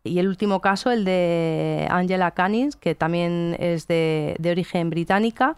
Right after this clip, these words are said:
fue encarcelada nuevamente por las teorías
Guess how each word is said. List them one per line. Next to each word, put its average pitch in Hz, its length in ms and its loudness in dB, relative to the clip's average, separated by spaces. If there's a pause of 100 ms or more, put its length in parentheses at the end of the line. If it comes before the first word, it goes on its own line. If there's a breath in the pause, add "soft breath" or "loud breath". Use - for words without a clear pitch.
fue 180 1200 2 (120)
encarcelada 165 800 0
nuevamente 175 580 -2
por 160 200 -4
las 147 460 0
teorías 160 1200 2